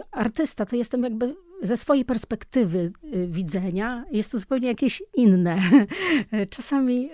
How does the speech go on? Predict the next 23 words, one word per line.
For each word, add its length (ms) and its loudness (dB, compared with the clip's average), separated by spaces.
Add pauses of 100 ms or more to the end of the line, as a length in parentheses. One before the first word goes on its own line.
y, 120 0
zadziwiają 640 2
mnie 460 2
oceny 520 -4
czy 180 -6
opinie 800 -2
widzów 640 -6 (600)
pozytywnie, 840 -2
bo 220 -8
jest 160 -6
to 80 0
dla 160 -4
mnie 140 -2
zaskakujące 760 -6
i 60 -4
bardzo 280 -4
to 120 -8
uwielbiam, 640 -4 (400)
jak 220 -4
odbierają 420 -4
moją 240 -4
sztukę. 480 -8 (400)
Natomiast 580 -4